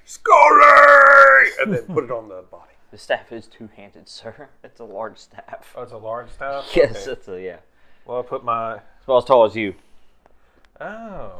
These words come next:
Speaker 3: okay. Well, then I put my axe up.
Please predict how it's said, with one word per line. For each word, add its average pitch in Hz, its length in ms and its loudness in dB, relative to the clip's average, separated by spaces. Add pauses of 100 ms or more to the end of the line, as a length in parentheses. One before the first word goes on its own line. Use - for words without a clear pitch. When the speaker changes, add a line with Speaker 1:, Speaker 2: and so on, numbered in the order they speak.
Speaker 3:
okay. 73 340 -20 (2250)
Well, 82 240 -20
then 90 280 -20 (120)
I 95 180 -20 (120)
put 104 240 -20
my 92 140 -20
axe 101 320 -20
up. - 200 -20